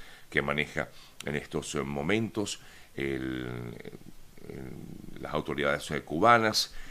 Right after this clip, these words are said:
Entre los fallecidos se encontraban, o se encuentran, perdón, cuatro menores de edad y una mujer embarazada, todos de nacionalidad cubana, tomando en cuenta que,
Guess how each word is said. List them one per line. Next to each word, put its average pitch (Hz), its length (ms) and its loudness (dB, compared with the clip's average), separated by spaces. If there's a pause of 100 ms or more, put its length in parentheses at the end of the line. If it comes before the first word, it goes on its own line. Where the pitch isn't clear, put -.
(120)
Entre 71 260 -4
los 71 100 -2
fallecidos 71 560 2
se 78 80 -2
encontraban, 73 880 2
o 64 100 -6
se 64 140 -8
encuentran, 69 440 -2
perdón, 65 480 -4
cuatro 78 460 2
menores 64 500 -4
de 69 320 0
edad 76 440 4
y 73 160 0
una 78 260 0
mujer 67 380 -4
embarazada, 69 680 4 (320)
todos 92 380 6
de 85 120 4
nacionalidad 71 600 2
cubana, 80 500 6 (400)
tomando 69 300 2
en 87 80 2
cuenta 80 440 2 (440)
que, 73 500 4